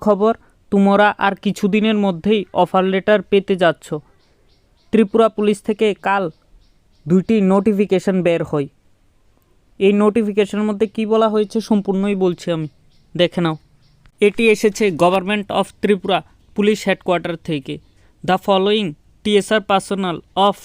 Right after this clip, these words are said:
drafting টিএসআর unit are hereby deputed to the training institution as notified again each an institution for basic training of recruits police constable। যারা টিএসআর এ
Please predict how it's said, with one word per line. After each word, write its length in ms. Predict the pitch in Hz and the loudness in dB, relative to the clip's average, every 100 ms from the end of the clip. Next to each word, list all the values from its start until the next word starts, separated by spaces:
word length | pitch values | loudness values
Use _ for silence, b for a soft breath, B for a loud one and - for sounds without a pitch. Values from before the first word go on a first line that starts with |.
| 151 135 | -8 -2
drafting 540 | 175 175 _ 220 190 147 - | 0 -2 _ 0 0 -2 -6
টিএসআর 400 | 196 190 - 202 202 185 | -2 -2 0 -4 -2 -4
unit 240 | 185 175 - - 185 | -4 -6 -10 -6 -2
are 120 | 190 - b _ - | -2 -4 b _ -4
hereby 480 | 190 214 185 202 196 156 143 | 0 0 0 0 0 -2 0
deputed 460 | 185 196 185 202 190 - | 0 -2 -2 -2 -4 0
to 80 | 202 185 | 0 2
the 100 | 190 151 b _ - | -2 -4 b _ -2
training 360 | 190 190 208 202 190 | 0 0 -2 -2 -4
institution 600 | - 202 180 165 - 156 147 _ 185 202 | -4 -6 -4 -4 -4 -6 -6 _ -2 -2
as 120 | 185 - - 160 | -4 -12 -8 -2
notified 480 | 185 180 196 196 190 - 180 | -2 -2 -2 -2 -4 -4 -4
again 240 | 165 190 185 - 196 | -2 -4 -4 -4 -4
each 200 | - - - - 185 | -4 -8 -12 -6 -4
an 80 | 196 - 190 | -4 -8 -8
institution 580 | 180 185 196 185 185 185 - | -6 -6 -4 -4 -2 -4 -4
for 200 | - 190 180 b _ - 160 | -2 0 -2 b _ -6 2
basic 380 | 208 - 226 202 - | 2 2 -4 -4 -2
training 360 | 196 196 208 165 - - 190 | 0 2 0 -4 -8 -2 0
of 100 | 190 - _ _ - 160 | 0 -4 _ _ -4 2
recruits 500 | 185 - 196 180 - - - 196 | 2 4 2 2 -2 -16 -12 -2
police 300 | 185 185 - | 2 2 0
constable। 460 | 180 156 - 143 143 _ _ _ _ _ - 135 | -6 -6 -6 -8 -10 _ _ _ _ _ -14 0
যারা 260 | 196 196 208 170 _ - | 2 4 2 -2 _ 0
টিএসআর 420 | 214 202 226 | 4 4 2
এ 20 | 214 | 0